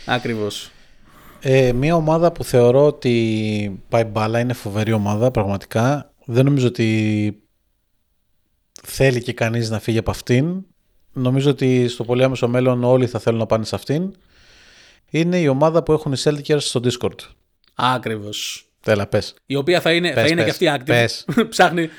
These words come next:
Speaker 1: ψάχνει πάντα για νέα μέλη.
Speaker 2: Πες.
Speaker 1: Α, τρομερό, δεν το συζητάω,
Speaker 2: Ε.
Speaker 1: δεν το συζητάω. Τρομερό, τρομερό.
Speaker 2: Εντάξει. Λοιπόν, Discord, Celtics, ομαδάρα τρελή, μεγαλώνει συνεχώς, είμαστε πάρα πολύ ενεργοί, βλέπουμε τα ματσάκια μας,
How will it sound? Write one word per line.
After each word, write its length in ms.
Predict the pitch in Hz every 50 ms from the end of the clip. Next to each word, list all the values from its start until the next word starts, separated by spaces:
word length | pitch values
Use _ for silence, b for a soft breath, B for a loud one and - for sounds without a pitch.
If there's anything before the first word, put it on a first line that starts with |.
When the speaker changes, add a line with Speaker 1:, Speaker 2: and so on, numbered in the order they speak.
| B B B
Speaker 1:
ψάχνει 320 | - - 170 - 160 165
πάντα 260 | 139 165 165 165 160
για 120 | 151 147 143
νέα 200 | 147 147 139 139
μέλη. 440 | 135 139 143 143 151 170 208 240 233
Speaker 2:
Πες. 180 | - 131 123 123
Speaker 1:
Α, 40 | 120
τρομερό, 320 | - 131 131 135 135 120
δεν 100 | 110 113
το 60 | 123
συζητάω, 400 | 123 127 113 110 110 110 110 113
Speaker 2:
Ε. 100 | 113 131 147
Speaker 1:
δεν 80 | 135
το 80 | 117 120
συζητάω. 480 | 107 107 101 113 - 113 104 120 131 131 -
Τρομερό, 340 | - 113 107 110 113 113 101
τρομερό. 180 | 98 - - 98
Speaker 2:
Εντάξει. 240 | 98 104 101 - - _ _ _ _
Λοιπόν, 380 | - 113 127 127 120 113 104 - _ _ _ _ _ - 120 123
Discord, 400 | 139 170 160 - - 135 117 104 - - -
Celtics, 720 | 151 151 143 127 113 - 113 104 92 - - - - - _ _ _ _ _ _ -
ομαδάρα 840 | _ - 139 127 127 127 120 120 123 135 143 147 139 127 117 110 104 -
τρελή, 680 | - 117 117 117 117 131 139 135 123 113 101 98 - - - - -
μεγαλώνει 560 | - 117 120 117 113 120 117 120 131 135 139
συνεχώς, 840 | 127 - - 120 110 - - - 127 123 113 107 - - - - - -
είμαστε 300 | _ - 123 127 123 - -
πάρα 200 | - 127 123 123
πολύ 160 | - 117 117
ενεργοί, 680 | 120 117 113 110 101 104 101 117 131 143 160 175 180 b b b b b b b b b b -
βλέπουμε 380 | 120 123 139 - - 131 120
τα 100 | - 117
ματσάκια 420 | 107 107 104 - 131 139 127 147 143
μας, 180 | 147 156 151